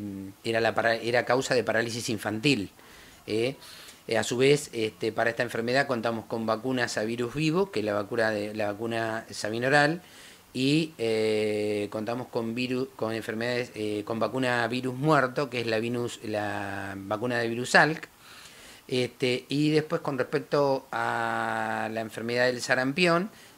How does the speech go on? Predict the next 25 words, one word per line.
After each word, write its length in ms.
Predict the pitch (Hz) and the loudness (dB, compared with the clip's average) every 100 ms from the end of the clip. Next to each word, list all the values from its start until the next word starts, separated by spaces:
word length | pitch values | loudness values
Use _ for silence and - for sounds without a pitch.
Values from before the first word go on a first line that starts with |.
| - | -6
la 180 | 104 107 | -2 0
otra 320 | 120 120 113 | 0 0 0
de 100 | 107 | 0
las, 220 | 107 - | -2 -4
de 100 | 110 | -6
las 180 | 107 98 | -6 -6
enfermedades 540 | 98 110 117 123 113 - | -8 -6 -4 -2 -4 -6
a 80 | 107 | -6
la 140 | 107 | -6
que 80 | 104 | -4
va 80 | 110 | -2
dirigida 340 | 110 107 120 | -4 -4 -2
la 140 | 117 113 | 0 0
campaña, 580 | 127 139 160 156 170 180 - - - | -2 0 0 0 -2 -4 -14 -18 -10
es 160 | 110 | -6
una 120 | 117 117 | -2 -2
enfermedad 400 | 107 107 113 113 | -4 -4 -2 -2
exantemática 1040 | - 120 113 131 160 156 151 165 180 214 - - - - - | -4 -6 -2 0 2 0 -2 0 0 -2 -16 -20 -20 -20 -10
que 140 | - 110 | -4 0
tiene 240 | 131 135 | 2 2
algunas 260 | 120 123 123 | 2 0 -2
complicaciones, 880 | 123 113 110 113 - 139 139 127 107 | -4 -4 -2 -2 0 0 0 -2 -4
este, 1200 | 110 - - 113 107 107 104 104 101 101 101 98 | -6 -6 -6 -2 0 2 0 0 -2 -2 -4 -4
que 100 | 113 | -6
pueden, 440 | 107 117 117 113 | 0 2 2 -2